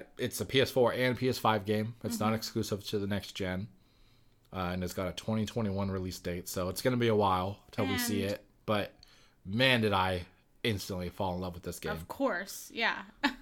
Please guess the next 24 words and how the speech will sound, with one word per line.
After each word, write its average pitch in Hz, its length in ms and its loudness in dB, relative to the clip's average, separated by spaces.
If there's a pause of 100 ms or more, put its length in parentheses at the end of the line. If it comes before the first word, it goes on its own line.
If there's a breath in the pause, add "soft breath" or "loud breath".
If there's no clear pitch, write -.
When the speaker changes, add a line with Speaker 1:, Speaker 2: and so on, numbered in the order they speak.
(1000 loud breath)
Speaker 2:
And 262 140 6
then 269 120 8
I 254 120 8
noticed 254 340 2
something 220 400 -4
during 190 500 -4 (140)
the 202 120 -4
video 208 400 -2
that 180 140 -6
I 240 140 6
watched 190 400 0
about 175 240 -4
it. 175 240 -6
Towards 220 280 -4
the 208 140 -2
end 208 180 2
of 185 140 -6
the 170 60 -6
trailer, 233 360 0
when 185 160 -8
it 147 80 -10
showed 185 260 -4
the 165 60 -14
title, 196 600 0